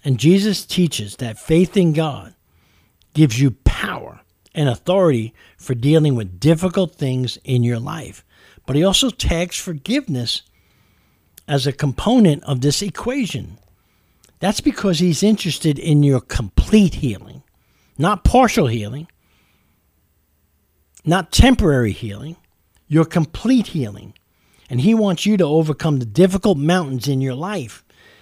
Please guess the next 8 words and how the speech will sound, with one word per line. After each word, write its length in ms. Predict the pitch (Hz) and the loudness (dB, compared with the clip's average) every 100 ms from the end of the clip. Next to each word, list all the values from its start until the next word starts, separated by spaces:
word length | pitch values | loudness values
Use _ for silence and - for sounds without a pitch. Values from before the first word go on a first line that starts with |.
| _ | _
your 140 | 123 101 | -6 0
hurts, 460 | 196 175 - - | 0 -2 -6 -8
your 120 | 123 | -6
habits, 500 | 101 190 170 131 - | -4 -2 -2 -4 -6
your 80 | 120 | -10
sins. 600 | - 208 208 147 104 - _ _ _ _ _ - | -8 -4 -2 -2 -8 -16 _ _ _ _ _ -8
And 140 | 139 - | -6 -2
forgiveness 760 | 143 113 151 233 185 123 - | -4 0 4 4 4 -2 -6